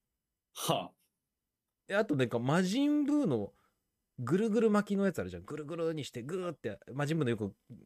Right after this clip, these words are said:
Speaker 2: なんか、あるじゃん。魔人ブーの体を引きちぎってぐるぐるにしてさ、
Speaker 1: うん。
Speaker 2: 敵を痛めつけるみたいな。もう、その、脱出者が使っ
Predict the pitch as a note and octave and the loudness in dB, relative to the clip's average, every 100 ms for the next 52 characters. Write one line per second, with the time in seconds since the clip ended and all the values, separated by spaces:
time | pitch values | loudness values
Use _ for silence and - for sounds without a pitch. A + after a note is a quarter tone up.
0 | _ _ A2+ A2 - - _ D3 D3 F2+ | _ _ -12 -12 -14 -20 _ -4 -2 -6
1 | F2+ G#2 A2 A#2+ A#2 G2 - G#2 G2 - | -6 -4 0 0 0 -2 -2 -2 -2 -6
2 | A2 A2 G2+ F2 A2+ B2 A#2+ A#2 A2+ G2+ | -10 -8 -8 -4 0 2 2 0 0 -2
3 | - G2+ - E2+ - _ _ _ - A2 | -6 -6 -4 -4 -8 _ _ _ -4 -4
4 | A2 A2+ A2+ F#2+ A#2+ A#2+ A#2 G#2+ - F#2+ | 0 0 -2 -4 -4 0 0 0 -4 -4
5 | E2+ F2+ F#2 _ _ - G#3+ D#3 - - | -6 -10 -12 _ _ 2 2 2 -2 -20
6 | _ - D#3 D3+ - G#2+ C#3 E3 - G3 | _ -8 -4 -4 -6 -4 0 0 0 -2
7 | - F2 - - D#3 | -2 -6 -8 -8 -10